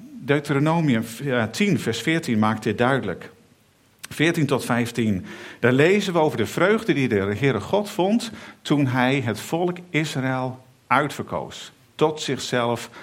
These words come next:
als zijn speciale bezit nam. "Zie, van de Heere uw God is de hemel.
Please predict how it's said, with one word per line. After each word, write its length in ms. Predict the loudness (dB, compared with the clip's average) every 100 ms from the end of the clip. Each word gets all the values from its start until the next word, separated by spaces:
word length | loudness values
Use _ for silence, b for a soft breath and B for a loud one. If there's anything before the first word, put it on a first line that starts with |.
| B
als 200 | -4 -2
zijn 160 | -2
speciale 680 | -2 0 2 2 0 0 0
bezit 340 | -2 -2 -2 -2
nam. 340 | -4 -4 -8 B B B
"Zie, 480 | -2 0 0 0 B B B
van 220 | 0 2
de 80 | 2
Heere 400 | 2 2 2 2
uw 160 | 0 0
God 400 | 2 2 2 0
is 380 | -2 -2 -2 -10 -8
de 120 | -6
hemel. 560 | 0 2 2 -2 -8